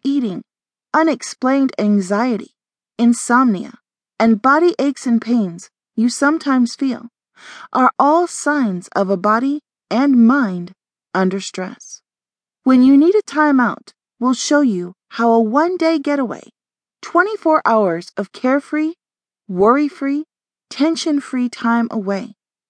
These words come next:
just for you, can make a big difference in reducing the stress in your life.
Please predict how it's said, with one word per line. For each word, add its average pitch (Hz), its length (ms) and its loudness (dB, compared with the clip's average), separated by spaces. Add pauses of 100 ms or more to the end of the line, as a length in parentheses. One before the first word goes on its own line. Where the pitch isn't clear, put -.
just 277 280 -2
for - 140 -8
you, 262 300 -6 (720)
can 285 180 4
make 302 260 2
a 226 160 -2 (120)
big 320 260 0
difference - 580 -6 (140)
in 233 140 2
reducing 240 640 0
the 208 100 0
stress - 560 -8 (240)
in 185 160 -4
your 180 240 -2
life. 196 460 -8